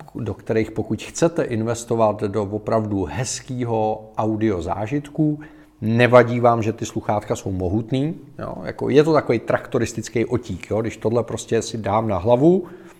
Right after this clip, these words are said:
a budete si přesto chtít dát ještě kapucu,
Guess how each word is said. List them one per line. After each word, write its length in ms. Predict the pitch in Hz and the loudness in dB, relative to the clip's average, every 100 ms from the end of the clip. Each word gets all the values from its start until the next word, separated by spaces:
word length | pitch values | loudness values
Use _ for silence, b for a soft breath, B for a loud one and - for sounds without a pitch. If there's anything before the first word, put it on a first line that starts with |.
| B B - - - - - _ _ - | B B -20 -20 -20 -20 -20 _ _ -4
a 100 | - | 0
budete 400 | 110 117 123 123 | 2 4 4 4
si 140 | 123 131 | 2 0
přesto 480 | - 135 - - 135 | 2 2 2 2 2
chtít 340 | - 131 117 | 0 -4 -4
dát 380 | 107 120 113 - | 0 2 2 0
ještě 300 | - - 101 | -4 -4 2
kapucu, 760 | 120 - 156 143 160 147 147 | 4 4 2 2 4 4 2